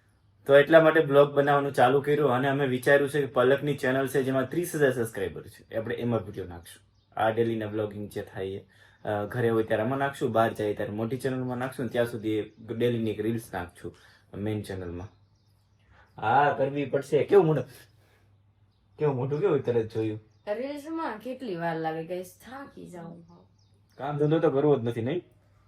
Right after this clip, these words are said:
Speaker 2: બહાર વ્લોગિંગ કરવાની બહુ મજા આવે, કંઈક મારે કામ
Speaker 1: બહાર વ્લોગિંગ કરવાની મજા એટલા માટે આવે કે ઘરે કંઈ કામ નહીં કરવાનું, બહારનું ખાવાનું.
Speaker 2: આખો દિવસ ઘરનું કામ કરીને ગાઈસ, વ્લોગ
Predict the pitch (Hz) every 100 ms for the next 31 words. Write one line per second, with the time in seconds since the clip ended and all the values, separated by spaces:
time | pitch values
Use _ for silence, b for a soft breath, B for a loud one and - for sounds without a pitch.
0 | _ 226 269 254 247 262 269 247 247 247
1 | 240 214 220 214 202 208 185 180 180 196
2 | 196 208 196 - 139 160 147 151 151 156
3 | 147 151 151 147 143 147 143 156 143 139
4 | 143 143 139 120 131 135 139 151 147 123
5 | 98 101 - - - _ _ _ _ _
6 | - 127 135 131 196 294 120 95 110 -
7 | - 370 349 320 254 381 381 415 381 381
8 | 415 440 427 415 403 233 - _ _ _
9 | - 214 247